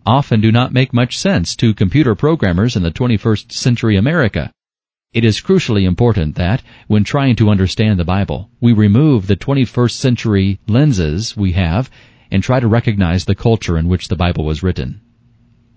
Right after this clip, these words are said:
Second, there is the fact that the Bible contains different types of literature. The Bible contains history, law, poetry, songs,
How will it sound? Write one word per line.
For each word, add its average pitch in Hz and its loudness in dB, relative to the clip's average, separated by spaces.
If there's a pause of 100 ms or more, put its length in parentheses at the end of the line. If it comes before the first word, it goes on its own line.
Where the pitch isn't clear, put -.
Second, - -4 (220)
there 123 4
is 139 2
the 107 2
fact 107 0
that 107 -2
the 107 0
Bible 110 0
contains 113 2
different 113 0
types 127 -2
of 92 -2
literature. 113 0 (460)
The 123 -2
Bible 175 0
contains 104 2
history, 90 -4 (140)
law, 107 -2 (160)
poetry, 117 -2
songs, 82 -4